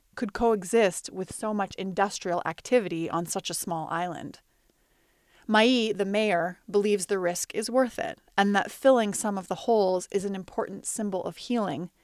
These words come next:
as well as a practical way to level the land and then rebuild its soil. When I've had my fill of industrial plans,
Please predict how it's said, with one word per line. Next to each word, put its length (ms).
as 160
well 260
as 120
a 40
practical 640
way 240
to 160
level 420
the 120
land 460
and 160
then 160
rebuild 420
its 160
soil. 460
When 100
I've 200
had 200
my 180
fill 440
of 120
industrial 640
plans, 560